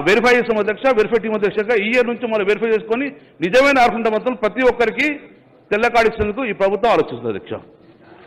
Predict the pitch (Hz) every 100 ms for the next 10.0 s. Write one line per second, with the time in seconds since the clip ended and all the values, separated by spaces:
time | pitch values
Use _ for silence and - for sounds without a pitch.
0 | - - - - - - - - - 196
1 | 247 233 175 - - - _ _ _ _
2 | _ _ - 240 247 247 254 - 196 233
3 | 254 247 233 226 180 226 240 233 233 226
4 | 226 226 208 202 175 208 240 214 - 220
5 | 208 202 202 202 202 277 269 196 143 -
6 | 143 151 262 247 - - - - _ 156
7 | 220 254 262 254 202 196 233 233 202 196
8 | 262 - 190 254 226 208 240 196 165 131
9 | 98 - - _ _ _ _ - 190 240